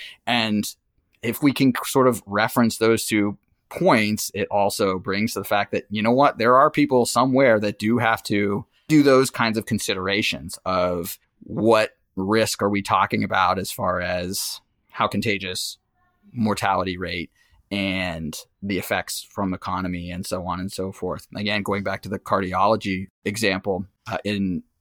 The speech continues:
my podcast, I am going to be posting an episode that I did with a cardiologist. And of course, he points out,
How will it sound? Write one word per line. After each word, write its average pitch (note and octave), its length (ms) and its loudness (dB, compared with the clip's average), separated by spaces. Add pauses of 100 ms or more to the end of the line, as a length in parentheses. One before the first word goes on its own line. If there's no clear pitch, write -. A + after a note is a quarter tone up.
my A2+ 240 2
podcast, G2 720 0
I G2 180 -2
am F#2+ 400 -4
going G#2+ 220 0
to G2 100 -8
be G2 240 -4 (140)
posting G2+ 360 0
an G2 60 -2
episode F#2+ 480 -2 (120)
that G2+ 100 0
I G2 80 0
did F#2+ 160 -4
with C3+ 120 4
a D3+ 60 2
cardiologist. F#2+ 680 -2
And G2 40 -4
of G2 60 -10
course, G2+ 180 -8
he G2 80 -8
points G2+ 300 -6
out, A#2 220 2